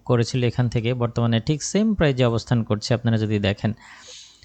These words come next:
তাহলে দেখবেন যে একদম সেম প্রাইসটাতেই প্রাইস এসে এখানে ওয়েট করতেছে বা এখন এই মুহূর্তে এই জায়গায় অবস্থান করছে।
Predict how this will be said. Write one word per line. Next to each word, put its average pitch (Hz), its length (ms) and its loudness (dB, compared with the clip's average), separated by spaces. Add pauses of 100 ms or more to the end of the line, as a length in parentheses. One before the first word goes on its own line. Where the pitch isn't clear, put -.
(160)
তাহলে 120 300 4
দেখবেন 110 360 2
যে 113 100 2
একদম 117 260 0
সেম 131 340 0
প্রাইসটাতেই 127 800 0
প্রাইস 120 360 -2
এসে 113 300 -4
এখানে 131 520 -2
ওয়েট 101 260 0
করতেছে 127 640 -2
বা 113 300 2
এখন 113 360 0
এই 139 180 2
মুহূর্তে 131 320 2
এই 120 60 0
জায়গায় 113 240 0
অবস্থান 107 340 -2
করছে। - 380 -4